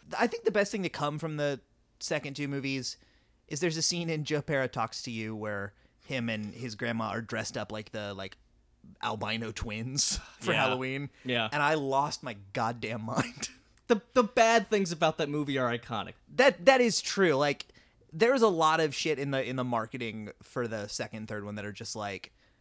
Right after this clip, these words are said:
Speaker 1: it, it feels more iconic than some of the stuff in the first one does. But I think that mi-, that also might be, like,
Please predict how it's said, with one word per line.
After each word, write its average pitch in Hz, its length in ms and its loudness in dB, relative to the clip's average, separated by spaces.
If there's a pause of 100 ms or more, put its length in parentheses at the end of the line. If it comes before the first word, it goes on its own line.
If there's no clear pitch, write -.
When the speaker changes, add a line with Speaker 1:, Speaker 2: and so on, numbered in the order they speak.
(380)
Speaker 1:
it, 160 300 -4
it 233 140 0
feels 302 260 0
more 240 140 2
iconic 170 340 0
than 143 100 -6
some 147 140 -4
of 135 60 -6
the 120 40 -4
stuff 123 140 -4
in 110 60 -14
the 110 60 -12
first - 340 -8
one 98 180 -12
does. 80 480 -8 (640)
But 196 180 4
I 202 60 2
think 240 160 -4
that 202 100 4
mi-, 175 120 0
that 170 140 4
also 180 320 2
might 143 220 -4
be, 127 120 -8
like, 113 300 -8